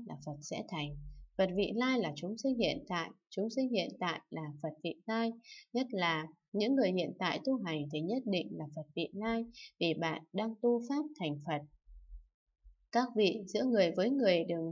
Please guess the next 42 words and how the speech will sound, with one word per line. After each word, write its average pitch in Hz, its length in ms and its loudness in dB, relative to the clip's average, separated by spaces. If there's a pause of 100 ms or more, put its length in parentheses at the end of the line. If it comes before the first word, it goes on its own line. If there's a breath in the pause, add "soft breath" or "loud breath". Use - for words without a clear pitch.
(120)
sinh 180 220 2
phiền 165 200 -2
não, 247 300 0 (540 loud breath)
hoặc 196 180 4
bạn 185 180 2
nhìn 170 240 0
tôi 240 220 2
không 254 200 2
đúng, 247 380 4
tôi 277 120 2
nhìn 170 280 2
bạn 160 260 -2
không 247 240 -6
tốt, 294 260 2 (320 loud breath)
các 226 160 0
bạn 220 220 2
hãy 254 300 0
quan 208 220 0
sát 285 240 -2
kỹ - 160 -2 (120)
xem, 262 360 0 (280 loud breath)
Phật 180 200 6
với 240 240 2
Phật 165 240 4
thấy 185 140 0
nhau 262 420 0 (320 loud breath)
thì 180 200 6
đều 170 220 4
cùng 156 220 -2
nhau 220 200 -2
cung 254 240 2
kính, 247 320 2 (120)
tuyệt 165 200 4
đối 185 240 2
chẳng 165 240 -2
nóng 196 220 -4
giận. 202 200 2 (220)
Chúng 220 240 -2
ta 269 60 0 (120)
người 143 260 2
tu 233 140 2
đạo 196 260 -2